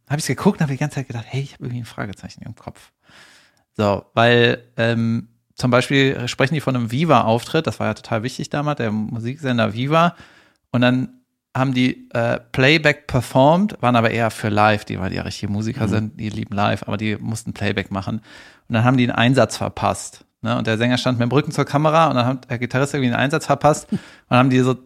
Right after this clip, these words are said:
Speaker 1: drei Sekunden danach losgelegt. Wo ich denke, Alter, was kann egaler sein auf, in einer Zeit, wo sowas nie wieder irgendwo läuft,
Speaker 2: Ja.
Speaker 1: wo niemand das nachguckt. Was ist
Speaker 2: Ja.
Speaker 1: egaler als das?
Speaker 2: Ja.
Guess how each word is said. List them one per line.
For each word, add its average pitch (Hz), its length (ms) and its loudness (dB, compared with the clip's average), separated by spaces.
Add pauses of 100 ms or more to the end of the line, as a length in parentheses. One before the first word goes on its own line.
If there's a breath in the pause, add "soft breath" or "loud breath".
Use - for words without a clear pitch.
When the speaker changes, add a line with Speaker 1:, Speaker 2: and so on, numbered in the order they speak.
Speaker 1:
drei 131 180 4
Sekunden 131 220 0
danach 120 340 4
losgelegt. 107 400 -4
Wo 117 40 -6
ich 113 100 -8
denke, 120 340 -2 (140)
Alter, 120 260 -2
was 123 160 -6
kann 135 360 -6 (100)
egaler 117 560 6
sein 110 320 4
auf, 123 420 -4
in 131 140 0
einer 117 100 2
Zeit, 135 380 2
wo 131 160 0
sowas 131 300 4
nie 156 600 4
wieder 135 420 6
irgendwo 123 320 2
läuft, 110 540 4
Speaker 2:
Ja. 135 300 4
Speaker 1:
wo - 20 0
niemand 185 580 4
das 170 140 6
nachguckt. 139 800 4 (320)
Was 175 220 4
ist 180 120 0
Speaker 2:
Ja. - 160 4
Speaker 1:
egaler 160 460 6
als 139 240 0
das? 113 220 4
Speaker 2:
Ja. 107 100 2